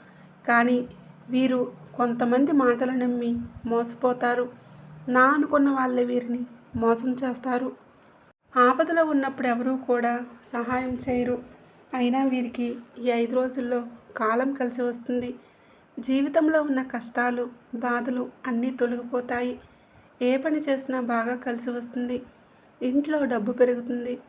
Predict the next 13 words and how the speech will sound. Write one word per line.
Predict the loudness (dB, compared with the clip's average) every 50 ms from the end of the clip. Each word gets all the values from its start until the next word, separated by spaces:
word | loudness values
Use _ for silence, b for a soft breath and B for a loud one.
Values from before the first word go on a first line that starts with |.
| -10 _
మీకు | -4 -4 -2 -2 -4
పట్టిన | -4 -4 -6 -6 -4 -4 -2 0 -2 -2 -2 B B B B B B B B B B
దరిద్రం | 0 0 2 2 0 -4 -2 -2 0 0
మొత్తం | 0 -2 -2 -4 -4 -4
పోతుంది. | -4 -4 -6 -4 -4 -4 -2 0 0 -2 -2 -4 -10 -8 -4
మీ | -4 -2
జీవితంలో | -2 -2 -2 -4 -4 -4 -4 0 0 2 2 2
ఉన్న | 0 0 0
ఇబ్బందులన్నీ | 0 0 -2 -2 -2 -2 0 0 0 0 0 -2 -4
తొలగిపోతాయి. | -4 -4 -4 -4 -4 -2 -4 -4 -4 -2 -4 -4 -2 -2 -6 -8 B B B B B B B B B _ -4
ఈ | 0 2
ఐదు | 2 2 2 0 0
రోజుల్లో | 0 -2 -2 -2 -2 0 2 2 0 0